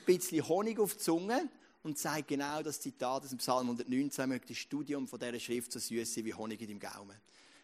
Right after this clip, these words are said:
So tun sie es den Leuten sagen, es ist etwas Süßes, etwas Schönes. Und der Wunsch von dieser Serie ist nur einer, ist, dass du das Wort anfängst zu lieben. Wenn du es nicht lesen willst, dann hörst du es.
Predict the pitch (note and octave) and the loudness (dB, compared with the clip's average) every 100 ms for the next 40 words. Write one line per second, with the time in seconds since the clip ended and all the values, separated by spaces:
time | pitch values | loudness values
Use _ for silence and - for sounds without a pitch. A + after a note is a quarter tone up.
0 | - - D3 E3 D#3 C#3+ C#3 C#3 - B2+ | -12 -6 -2 -2 -2 -2 0 0 0 -2
1 | C3+ C#3+ C3+ B2+ - A#2+ - B2 A#2+ A#2+ | -2 -4 -6 -8 -8 -8 -6 -4 -4 -8
2 | A2+ A#2 - A#2+ A#2 G#2+ - - - - | -10 -8 -8 -6 -8 -10 -14 -18 -20 -20
3 | - - - C#3+ C#3+ F3 A#3+ A#3+ - F#3 | -20 -10 -2 0 4 6 6 4 0 0
4 | F#3 F3 - D#3 E3+ D#3+ D3 D3 - - | 0 0 0 0 2 0 2 -2 -2 -4
5 | B2+ D3 C3+ G#2+ - - D#3+ D3+ F3+ E3 | -2 0 -2 -4 -12 -6 -2 2 2 2
6 | - C#3 A#2+ D3 F#3 E3+ - C3+ C3+ C3+ | 0 -2 2 4 6 4 0 2 2 2
7 | B2+ A#2 B2 C#3 D3 B2+ G2+ - - - | 0 0 4 6 6 4 -2 -6 -20 -20
8 | - - E3 G3+ G#3 F3+ E3+ E3 - E3 | -16 4 6 6 4 4 6 4 6 8
9 | G#3 A3+ F#3+ E3 E3+ A3 B3+ B3 D#4 - | 8 4 6 10 12 10 6 4 4 2